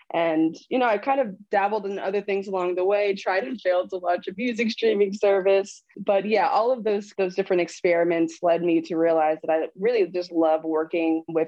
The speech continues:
brands and, and helping them realize themselves in different ways and, and working with, with founders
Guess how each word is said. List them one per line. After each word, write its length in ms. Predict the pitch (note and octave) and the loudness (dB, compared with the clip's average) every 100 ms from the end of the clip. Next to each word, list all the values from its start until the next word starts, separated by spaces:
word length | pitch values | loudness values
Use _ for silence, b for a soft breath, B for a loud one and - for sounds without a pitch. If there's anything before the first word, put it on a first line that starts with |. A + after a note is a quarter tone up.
| - | 0
brands 500 | A3 G3+ F#3+ F#3+ F3+ | 0 2 2 0 0
and, 160 | E3 D3+ | -2 -2
and 300 | E3 D#3+ F3 | -2 -4 -2
helping 460 | F#3 F3 F3 E3 | -4 -2 -2 0
them 200 | E3 D#3+ | 2 2
realize 540 | E3 D#3+ E3 E3 F3 E3+ | 2 2 2 -2 -4 -2
themselves 520 | D#3+ D#3+ D#3+ D#3+ E3+ | -4 0 0 0 0
in 120 | D#3+ | -2
different 340 | E3 E3 D#3+ | -2 -4 -2
ways 440 | E3 E3 E3+ E3+ D#3+ | 2 4 2 0 -4
and, 180 | E3 - | -8 -4
and 120 | G3 G#3 | -2 -2
working 280 | C4 C4 | -2 -2
with, 160 | B3+ C4 - - | -2 -4 -8 -4
with 140 | A3 - | -2 0
founders 580 | F3 C4+ D3 E3 - | -2 0 0 -2 -8